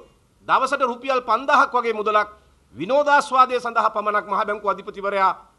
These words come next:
මහ බැංකුවේ සල්ලි වියදම් කරලා තියෙනවා. කන්න දවසට රුපියල් දහ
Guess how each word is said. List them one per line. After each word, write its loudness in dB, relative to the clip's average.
මහ 2
බැංකුවේ 4
සල්ලි -4
වියදම් -6
කරලා -8
තියෙනවා. -20
කන්න 0
දවසට 4
රුපියල් -4
දහ 2